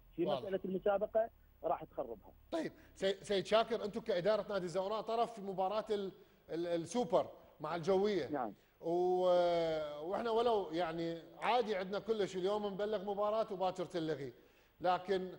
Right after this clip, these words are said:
Speaker 1: إيه.
Speaker 2: ك-، ك-، يعني كإجراء، اليوم إحنا ثلاثطعش بالشهر،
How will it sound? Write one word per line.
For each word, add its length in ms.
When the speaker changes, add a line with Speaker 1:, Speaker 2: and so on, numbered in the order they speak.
Speaker 1:
إيه. 140
Speaker 2:
ك-، 460
ك-، 540
يعني 240
كإجراء، 720
اليوم 220
إحنا 160
ثلاثطعش 540
بالشهر، 380